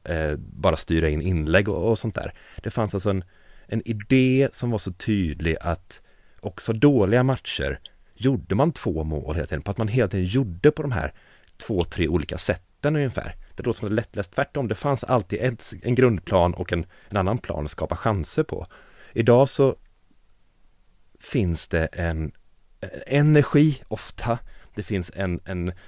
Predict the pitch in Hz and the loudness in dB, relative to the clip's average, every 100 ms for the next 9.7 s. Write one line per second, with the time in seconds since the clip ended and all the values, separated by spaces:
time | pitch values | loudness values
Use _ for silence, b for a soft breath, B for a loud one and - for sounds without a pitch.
0 | b 92 90 87 95 80 87 95 85 80 | b -10 -8 -2 0 2 2 0 -2 -2
1 | 82 90 - - 78 80 - 80 76 - | 0 -2 -4 -12 -8 -6 -4 -2 -4 -4
2 | 117 135 107 87 - 85 82 87 104 b | -2 0 0 -2 0 -2 0 0 -2 b
3 | b b b b - 104 113 - - - | b b b b 0 2 2 -2 -16 -20
4 | - 62 - 123 - 131 131 120 135 151 | -20 -16 -10 -8 0 2 2 0 2 4
5 | 127 90 92 101 - - 120 90 82 - | 6 6 2 -2 -8 0 2 2 -2 -6
6 | 101 90 82 82 - 110 107 90 - 82 | -4 -2 -2 -4 -6 -2 -2 -2 -4 -4
7 | - 113 101 78 - 131 143 - 101 87 | 0 0 0 -6 -2 0 0 0 0 2
8 | 82 B B 120 135 127 120 107 90 76 | 0 B B 2 4 2 -2 2 2 0
9 | - 85 82 85 120 80 | -2 -4 -2 -2 0 0